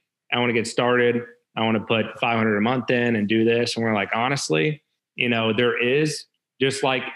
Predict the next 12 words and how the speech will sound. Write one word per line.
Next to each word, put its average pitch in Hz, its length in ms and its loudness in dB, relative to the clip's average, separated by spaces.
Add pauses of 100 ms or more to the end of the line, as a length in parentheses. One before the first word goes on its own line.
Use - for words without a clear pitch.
(380)
you 123 80 -2
know, 107 340 0
back 113 240 -2
to 117 60 0
analogy 107 560 0
of 95 120 -4
a 95 40 -6
brick 110 240 -4
and 107 100 0
mortar 107 260 0
bank, 113 320 -2 (680)
to 139 260 -2